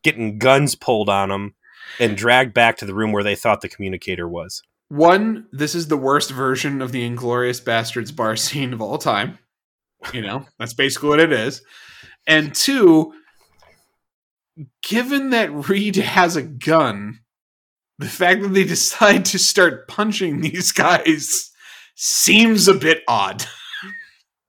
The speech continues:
Speaker 1: I like in this episode that you can, and I think you can see Archer through the episode,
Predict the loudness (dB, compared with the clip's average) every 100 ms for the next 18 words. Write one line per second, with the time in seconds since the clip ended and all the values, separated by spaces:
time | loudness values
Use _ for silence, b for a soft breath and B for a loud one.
0 | _ _ _ _ 2 2 4 2 2 2
1 | -2 -6 -6 -6 -6 -8 -6 -6 -6 -6
2 | -8 -8 -8 -4 -4 -4 -6 _ _ _
3 | _ _ _ -8 -2 0 0 2 2 2
4 | 0 -14 _ _ _ _ _ _ _ _
5 | _ -4 -2 0 2 2 0 2 2 4
6 | 2 2 0 -4 -6 -6 -4 -4 -6 -4
7 | -4